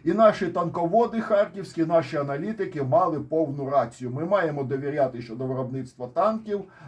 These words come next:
нашим харківським авторам. Ні С Н Н, ні всякої сволочі западної, а нашим. От.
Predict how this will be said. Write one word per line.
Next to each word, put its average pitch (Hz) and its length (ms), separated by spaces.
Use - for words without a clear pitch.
нашим 180 440
харківським 156 720
авторам. 127 460
Ні 208 120
С 175 220
Н 180 220
Н, 185 200
ні 160 100
всякої 151 380
сволочі 135 640
западної, 127 640
а 180 160
нашим. 117 460
От. 165 200